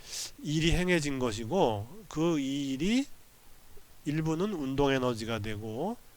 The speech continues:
일부는 내부 에너지가 되고 뭐 이렇게 된 거예요. 그래서 요 문제를 보면은 이제 확실하게 이해가 가죠. 요 문제를 보면은, 어, 결국 이제,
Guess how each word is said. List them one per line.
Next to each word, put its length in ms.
일부는 680
내부 300
에너지가 460
되고 300
뭐 160
이렇게 400
된 180
거예요. 360
그래서 300
요 140
문제를 1000
보면은 560
이제 200
확실하게 500
이해가 340
가죠. 500
요 60
문제를 440
보면은, 580
어, 260
결국 280
이제, 300